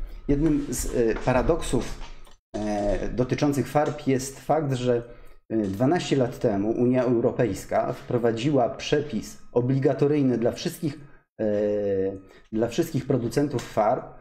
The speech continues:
e, który nakazywał zastosowanie w produkcji farb oleju roślinnego. Wcześniej o-,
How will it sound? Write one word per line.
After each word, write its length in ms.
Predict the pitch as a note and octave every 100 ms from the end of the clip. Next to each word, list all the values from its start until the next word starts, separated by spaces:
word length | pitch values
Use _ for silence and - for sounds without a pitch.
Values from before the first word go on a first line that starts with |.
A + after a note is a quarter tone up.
| - - _ _ -
e, 280 | A2 G#2+
który 580 | G#2+ - C#3+ C#3 C3 - C3
nakazywał 1040 | B2+ C#3 C3+ B2+ A2+ D#3+ C3+ G2+ A2+ C3 - - - _ _ _ _ A#2+
zastosowanie 1040 | A#2 B2 - C3 - A2+ C3 C#3 A#2 F2+
w 100 | -
produkcji 500 | G#2+ G#2+ G#2+ - G2
farb 340 | G#2+ B2+ - -
oleju 680 | A#2+ A2+ C3+ D3 C#3+ C#3+ C#3+ A#2
roślinnego. 840 | A2+ - - G#2+ G#2 - - - - - - _ _ -
Wcześniej 520 | F3 F#3 E3 D#3+ - - -
o-, 180 | C#3